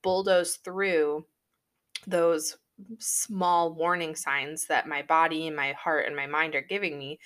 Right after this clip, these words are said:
and I can kind of change things up." So that's what I did, and I said, "You know what? It's okay that this episode is going to be released late. I would rather be true to myself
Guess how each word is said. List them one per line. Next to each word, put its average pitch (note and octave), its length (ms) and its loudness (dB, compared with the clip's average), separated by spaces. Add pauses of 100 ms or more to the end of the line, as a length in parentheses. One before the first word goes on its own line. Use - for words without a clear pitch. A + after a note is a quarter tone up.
(280)
and D3+ 380 -2 (100)
I D#3 80 8
can F#3+ 200 -2
kind G3 180 -2
of F3 80 -6
change D#3 420 -4
things C#3+ 340 -8
up." - 240 -10 (600)
So D#3+ 580 6 (100)
that's D3 240 4
what E3+ 80 0
I D#3+ 80 4
did, E4 260 0 (240)
and E3 160 0
I D#3 80 2
said, D#3+ 300 4
"You D#3+ 80 -4
know E3 140 0
what? F#3+ 220 2
It's E3 140 -4
okay F3 720 0
that D3+ 320 4
this E3 300 -4 (160)
episode F3+ 460 2
is F3 100 -10
going D#3+ 260 -4
to - 120 -16
be E3 120 -6
released D3+ 440 -6
late. A3+ 480 0 (600)
I D#3 420 6
would E3 200 2
rather D3+ 680 2
be D3+ 180 -12
true D3+ 320 -4
to - 140 -14
myself F3+ 760 2